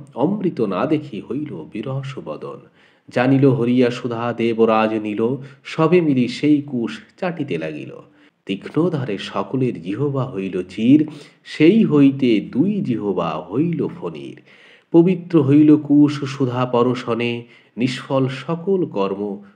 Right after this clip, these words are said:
কুশের বিহনে। গরুড় বিক্রম আর বিনতা মোচন, নাগের নৈরাশ্য আর অমৃত হরণ। এসব রহস্য কথা শুনে যেই জনে,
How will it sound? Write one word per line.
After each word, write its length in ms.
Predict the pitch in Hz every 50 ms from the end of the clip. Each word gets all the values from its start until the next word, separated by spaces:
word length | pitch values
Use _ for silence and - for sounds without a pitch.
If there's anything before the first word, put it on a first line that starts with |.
| _ _ _
কুশের 440 | - 185 170 - - 170 156 151 151
বিহনে। 540 | - 82 - - - 82 - - - - _ _ _ _ _ _ _ _ 92
গরুড় 460 | 92 110 120 143 165 196 208 196 165
বিক্রম 600 | 131 120 113 - - - 110 110 123 139 151 160 -
আর 280 | - - 196 95 92 -
বিনতা 460 | 85 104 120 139 156 151 - - 92
মোচন, 540 | 82 85 85 87 - 135 139 156 165 170 170 - - - - - -
নাগের 460 | 92 104 113 143 143 170 170 156 123
নৈরাশ্য 680 | 101 90 104 302 - 175 156 131 127 - - - 117
আর 480 | 101 - - 113 139 139 113 92 - -
অমৃত 460 | - 98 117 160 180 185 160 131 -
হরণ। 580 | 95 85 - - 101 117 135 147 123 92 - - - _ _ _ _ _ _ _
এসব 440 | 104 104 - - - 185 196 196
রহস্য 500 | 190 165 139 127 - - - - - 170 147
কথা 480 | 127 113 110 - - 117 117 120 117 117
শুনে 440 | - - - 120 110 113 113 113 107
যেই 380 | 107 107 110 110 110 107 104
জনে, 520 | 101 104 101 98 101 110 120 135 147 160